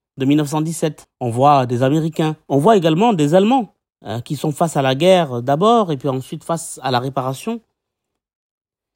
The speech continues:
Et ça nous permet comme ça vraiment de profiter d'une bonne histoire, comme je vous l'ai dit, hein, pleine de suspense, de rebondissements, d'amour, de haine, tout ce qu'on veut. Mais aussi,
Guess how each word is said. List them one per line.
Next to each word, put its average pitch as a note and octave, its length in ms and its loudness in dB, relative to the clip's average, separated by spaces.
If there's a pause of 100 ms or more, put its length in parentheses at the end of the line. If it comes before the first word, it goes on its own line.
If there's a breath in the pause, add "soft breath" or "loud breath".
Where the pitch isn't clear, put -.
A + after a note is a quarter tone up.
(140)
Et D3 60 0
ça F#3+ 100 2
nous G#3 120 4
permet A#3+ 300 2
comme F#3 200 0
ça B3 220 2
vraiment G3 540 -2 (960)
de C3 160 0
profiter F#3+ 440 -2
d'une C3 220 0
bonne C#3 140 2
histoire, D#3 500 2 (320)
comme A#2+ 260 -2
je A2 80 -6
vous A2+ 80 -6
l'ai C3+ 140 -4
dit, E3 120 0
hein, B2+ 120 0
pleine B2 200 -2
de A#2+ 60 -4
suspense, C#3+ 600 -4
de - 60 -6
rebondissements, B2 1040 -4 (400)
d'amour, D#3+ 880 4
de G#2+ 160 -8 (100)
haine, F3+ 380 2
tout D3+ 140 -12
ce - 40 -16
qu'on D3+ 140 -4
veut. B3 240 0 (800 soft breath)
Mais E3 200 2
aussi, D4 460 2